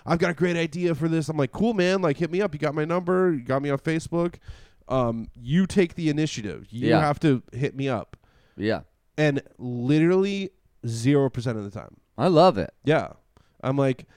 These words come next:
Speaker 1: so that's why I'm saying, that's why I said, like, y-, you could just freely throw out any good idea, and, like, the m-, amount of people that will actually try to steal it and follow through with it is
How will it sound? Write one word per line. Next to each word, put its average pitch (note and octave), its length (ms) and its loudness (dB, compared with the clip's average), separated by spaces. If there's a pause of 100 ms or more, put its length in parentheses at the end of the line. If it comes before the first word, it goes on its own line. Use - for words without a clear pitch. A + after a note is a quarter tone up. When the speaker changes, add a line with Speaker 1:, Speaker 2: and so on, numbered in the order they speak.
(140)
Speaker 1:
so E3 100 0
that's F3 140 2
why A3+ 60 4
I'm F#3+ 60 4
saying, F#3 420 0 (380)
that's C#3 160 -2
why E3 100 4
I D#3 40 4
said, D3+ 400 0 (220)
like, B2+ 260 -4 (200)
y-, C3+ 240 -14 (160)
you E3+ 120 -4
could G#3+ 120 -10
just G3+ 180 -2
freely A3 680 -2
throw G3 400 0
out F#3 200 2
any E3+ 260 -2
good F3 200 -2
idea, E3 520 0
and, D3 220 0
like, C3 360 -2
the C3+ 160 0
m-, C#3 180 -8
amount C#3+ 340 -2
of G#3 100 -4
people F#3+ 280 -2
that F#3 60 2
will C#3 100 2
actually C3+ 360 -8
try B2 280 -6
to C#3 60 -12
steal C#3 400 -6
it D#3+ 120 -6
and B2 120 -10
follow B2+ 360 -2
through B2 260 -4
with D#3+ 140 -2
it F#3 160 -4
is A#2 280 -6